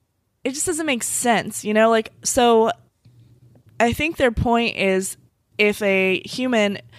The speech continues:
who's R H positive and a human who's R H negative naturally can't make a baby with each other, then obviously they're a different species, um, 'cause that's how science works.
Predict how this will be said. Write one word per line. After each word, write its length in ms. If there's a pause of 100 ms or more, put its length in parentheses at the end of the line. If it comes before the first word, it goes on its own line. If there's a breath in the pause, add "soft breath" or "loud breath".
(140 soft breath)
who's 200
R 160
H 180
positive 520
and 80
a 40
human 280
who's 160
R 220
H 200
negative 420 (1120 loud breath)
naturally 720
can't 380
make 220
a 40
baby 560 (360)
with 200
each 180
other, 460 (300 soft breath)
then 340 (280)
obviously 680
they're 200
a 40
different 420
species, 760 (420 soft breath)
um, 420
'cause 120
that's 180
how 100
science 420
works. 840